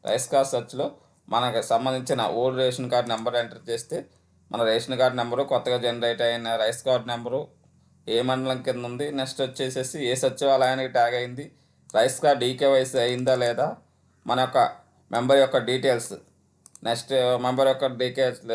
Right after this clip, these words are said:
లైక్ వాళ్ళ నేము, వాళ్ళ యొక్క జెండర్, ఏజ్, ఇవన్నీ ఉంటాయండి. వీటిలో ఏమన్నా మార్పు ఉంటే already మనకి సర్వీస్ అనేది ఉంది. ఆ సర్వీస్ ద్వారా మనకు సచివాలయం ద్వారా అప్లై చేసేసుకుంటే ఈ చేంజెస్ అనేది జరుగుతాయండి.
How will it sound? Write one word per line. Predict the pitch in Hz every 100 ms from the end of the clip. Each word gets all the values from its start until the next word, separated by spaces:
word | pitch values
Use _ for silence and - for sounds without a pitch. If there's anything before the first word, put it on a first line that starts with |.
| 113
లైక్ | 120 101 131 120 120
వాళ్ళ | 123 120 117
నేము, | 123 123 123 127 _ _ _ _ _
వాళ్ళ | - 117
యొక్క | 123 135 123 120 101
జెండర్, | 120 127 123 127 131 - 120 123
ఏజ్, | 123 123 127 - - -
ఇవన్నీ | 135 131 139 131
ఉంటాయండి. | 123 120 117 117 156
వీటిలో | 143 139 139
ఏమన్నా | 131 131 127
మార్పు | 127 127 143
ఉంటే | 143 143 131
already | 127 131 135
మనకి | 123 120 120 113 - _ _ _ - -
సర్వీస్ | 120 123 139 143
అనేది | 135 131 120
ఉంది. | 131 147
ఆ | 143
సర్వీస్ | 127 131 127
ద్వారా | 131 131 147 92
మనకు | 123 123
సచివాలయం | 117 139 127 127 127
ద్వారా | 123 120 117
అప్లై | 117 123 127
చేసేసుకుంటే | 123 123 - 131 143 165
ఈ | 151
చేంజెస్ | 127 120 117 123
అనేది | 135 196
జరుగుతాయండి. | 113 104 104 92 98